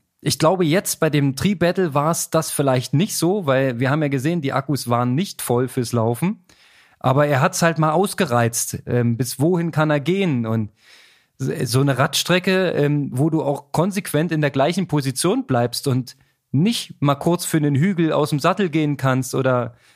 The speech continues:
mal irgendwas anderes machen kannst, die hat ja auch nochmal komplett andere Herausforderungen, ne? D-, also für mich wär's die Vorstellung an sich die Hölle, vier Stunden in der gleichen Position zu verharren und zu drü-, und zu drücken, dreihundert Watt. Also das ist für mich unvorstellbar.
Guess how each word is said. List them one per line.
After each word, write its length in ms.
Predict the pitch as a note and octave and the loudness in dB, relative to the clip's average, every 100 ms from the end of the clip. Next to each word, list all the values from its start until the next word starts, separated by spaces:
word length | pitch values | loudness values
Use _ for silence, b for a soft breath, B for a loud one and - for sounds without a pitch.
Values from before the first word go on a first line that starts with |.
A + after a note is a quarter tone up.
| - | 0
mal 120 | D3 | 2
irgendwas 380 | F3+ F#3+ D#3+ D3+ | 2 2 0 2
anderes 320 | F3+ A#3 D3 | 2 0 0
machen 240 | C#3+ B2+ | 0 0
kannst, 380 | C3+ A#2+ C3+ - b b - | 0 0 0 -6 b b -2
die 80 | B2+ | 0
hat 80 | |
ja 100 | D#3 | 2
auch 80 | D3 | 2
nochmal 340 | D#3 C#3+ C#3 C3+ | 2 2 0 0
komplett 440 | C3 A#2+ C#3+ - | -2 0 -2 0
andere 320 | C3+ G3+ F#3 | -2 0 0
Herausforderungen, 920 | A#2 A2 A2+ A#2 - A#2 A2+ G#2 G#2 | 0 0 0 -2 -2 0 0 -2 -4
ne? 160 | A2 C#3+ | -2 -4
D-, 400 | B2 A#2 B2+ B2+ | -6 -8 -10 -8
also 360 | B2+ B2 A#2 A#2+ _ b b | -4 -4 -4 -10 _ b b
für 160 | - B2 | -2 0
mich 240 | D3 - | 0 0
wär's 380 | D3 D3+ - - | 0 0 -2 -4
die 120 | B2+ | -6
Vorstellung 600 | - D#3 F#3+ - C#3 B2+ | -2 0 0 0 -2 0
an 140 | A#2+ A#2 | -2 0
sich 240 | F3 - | -2 -2
die 160 | B2+ G#2+ | -2 0
Hölle, 340 | D#3+ C3 D3 B B | 0 0 -4 B B
vier 260 | - E3 F#3 | -4 0 0
Stunden 460 | - E3+ E3 C#3+ C#3+ | 0 0 0 0 0
in 100 | C#3+ | 0
der 100 | B2+ | 2
gleichen 360 | C3+ C#3+ D3 | 2 2 0
Position 560 | C#3+ B2+ C3+ - D3 F3 | 0 0 -2 -2 -2 -2
zu 140 | D3 | -4
verharren 600 | - A2+ A#2+ B2+ B2+ A2+ B B B | -4 -2 -2 0 -2 -4 B B B
und 160 | C#3 | -4
zu 100 | - | -4
drü-, 280 | B2 B2+ D3+ - | -4 -4 -4 -2
und 180 | C3 A#2+ | -4 -2
zu 120 | C3+ | -2
drücken, 380 | C#3+ - C#3+ A#2+ | 0 0 -2 0
dreihundert 460 | B2 C#3 C3 A#2+ | 0 2 0 -2
Watt. 320 | B2+ A#2+ - - _ B B | -2 -2 -6 -16 _ B B
Also 240 | C3+ B2 A#2+ | -2 0 0
das 120 | A#2 | -2
ist 100 | A#2 | 0
für 100 | C#3+ | 0
mich 180 | C#3 C3+ | 0 -2
unvorstellbar. 880 | F3 D3+ C#3+ C3 - C#3 B2 G#2 | -2 0 0 -2 0 0 0 -4